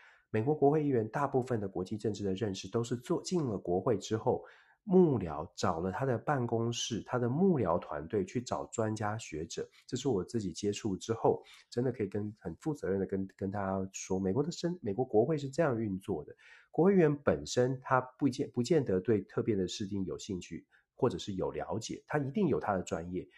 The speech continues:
可能律师，可能企业家。重点是他的国会幕僚团，他用了什么样的人，懂不懂？其实这跟台湾立法院一样哦，真的是一样的，很类似。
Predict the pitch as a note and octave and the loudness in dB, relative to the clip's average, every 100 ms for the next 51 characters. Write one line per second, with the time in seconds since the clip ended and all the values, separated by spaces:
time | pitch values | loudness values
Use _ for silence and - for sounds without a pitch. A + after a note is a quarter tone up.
0 | - - F2 A2 A#2 G#2 G#2 G#2 - D#2 | -20 -12 -6 -4 -4 -6 -8 -8 -6 -8
1 | F2+ A#2+ G#2+ F#2 F#2+ F2+ - - _ _ | -6 -4 -4 -4 -4 -4 -8 -20 _ _
2 | - D#3+ B2+ F#2 D#2+ - G2+ G#2+ G2+ F#2 | 0 0 0 -4 -4 -6 -4 -2 -2 0
3 | F2 G#2 G#2 G#2+ D3+ A2+ D#2 D#2+ - D2+ | 0 2 0 2 2 2 0 -2 -4 -6
4 | D2+ F#2+ G#2 F2 E2 C#2 C#2+ F2 E2+ D2 | -4 -4 -2 -2 -6 -10 -8 -6 -6 -6
5 | D2 D#2 - D#2 - G2+ D#2+ B1+ - - | -8 -10 -6 -6 -4 -2 -2 -4 -8 -20
6 | - E3 E3+ E3 C3+ A2 G2 G#2+ G#2+ D2+ | -6 0 2 2 0 0 0 0 0 0
7 | E2 F2 C#2+ D2 F2+ D#2 C#2 - G#2 F#2+ | 0 -2 -6 -4 -2 -2 -4 -4 -2 -4
8 | - D2 - E2+ D2+ D2+ D2+ - - - | -10 -18 -10 -8 -8 -12 -14 -16 -20 -12
9 | D#2 G2 F2 D#2+ - D2+ | -6 -4 -4 -8 -14 -14